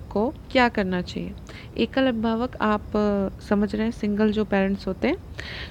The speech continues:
तो इसका जो option है आपका, स्थिर और एक रूप वातावरण उपलब्ध कराना चाहिए। इस तथ्य को अनदेखा करना चाहिए और ऐसे बच्चों के साथ अन्य बच्चों के समान व्यवहार करना चाहिए। तीसरा ऑप्शन है आपका,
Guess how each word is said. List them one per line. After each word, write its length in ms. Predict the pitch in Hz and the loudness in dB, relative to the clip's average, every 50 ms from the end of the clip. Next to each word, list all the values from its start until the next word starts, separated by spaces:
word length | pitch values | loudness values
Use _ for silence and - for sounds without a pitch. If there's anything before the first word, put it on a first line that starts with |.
| - - - | -10 -4 0
तो 220 | - 403 440 - - - | 2 2 2 2 0 -2
इसका 280 | 277 - - - 311 | -4 -4 2 2 4
जो 140 | 320 320 339 - | 4 4 2 2
option 440 | - 220 214 - - - - 302 311 | 2 2 2 2 -2 -2 0 2 4
है 60 | 311 | 4
आपका, 460 | 294 262 247 - - - 196 196 208 226 - - - - - - - - - | 4 4 2 0 0 2 2 2 2 0 -4 -8 -12 -12 -12 -12 -14 -14 -14
स्थिर 340 | - - - 320 349 381 392 | -14 4 8 10 10 10 8
और 360 | 359 - 262 277 277 - - | 6 6 6 4 4 4 4
एक 300 | 226 240 254 247 - 277 | 6 6 6 6 4 2
रूप 160 | 269 285 269 - - | 2 2 0 0 4
वातावरण 540 | 220 214 208 208 - 233 220 226 233 240 233 | 6 6 6 8 6 6 6 6 4 2 2
उपलब्ध 500 | - - 196 - - 202 202 196 - - | 0 -2 -2 4 6 6 6 6 4 0
कराना 400 | - - 220 226 226 220 226 226 | 0 4 4 6 6 6 4 2
चाहिए। 360 | - - 233 226 226 233 247 - - - - - - - - - - - - - - - - | 4 2 2 2 2 0 -2 -6 -10 -14 -14 -16 -14 -14 -14 -12 -12 -12 -12 -12 -14 0 4
इस 180 | 349 392 - - - - | 4 4 4 2 4 6
तथ्य 220 | 311 302 - 349 349 | 6 6 8 4 2
को 140 | - - 339 | 4 4 4
अनदेखा 500 | 320 302 277 240 226 233 226 - 277 285 | 4 4 4 4 4 4 4 4 2 2
करना 360 | - 294 285 277 285 294 294 | 4 4 4 6 6 4 4
चाहिए 520 | 285 - 277 269 262 269 277 285 302 339 349 - - - - - - - - - | 4 4 4 6 6 6 4 4 2 0 -2 -6 -10 -14 -14 -14 -16 -12 2 6
और 160 | 262 330 349 - - | 6 6 6 6 6
ऐसे 340 | - 240 240 - - 349 | 6 6 4 4 2 2
बच्चों 320 | 339 - 285 - - 302 285 | 4 4 2 2 2 0 2
के 120 | - 285 | 2 0
साथ 200 | 269 - 294 302 302 - - | 4 4 4 4 4 2 0
अन्य 160 | - 285 320 | 4 4 4
बच्चों 380 | 311 - 269 - - - 262 247 | 4 4 0 0 2 2 2 4
के 120 | - 240 | 4 2
समान 360 | 233 - 226 214 220 233 240 | 2 4 4 4 4 4 2
व्यवहार 480 | 214 - 180 180 175 175 185 190 185 190 | 4 4 4 4 4 6 6 6 6 6
करना 320 | - - 170 160 160 160 | 4 0 0 0 0 -2
चाहिए। 280 | 160 - - - - - - - - - - - - - - - - - - - | -2 -2 -4 -4 -4 -6 -10 -12 -14 -14 -12 -12 -12 -10 -10 -10 -10 -12 -2 4
तीसरा 340 | 269 285 285 - - 359 359 | 4 4 4 6 4 4 6
ऑप्शन 300 | 349 349 - - 320 311 | 6 4 2 2 4 4
है 60 | 294 | 4
आपका, 380 | 269 247 - - 233 233 233 | 4 4 2 2 2 2 2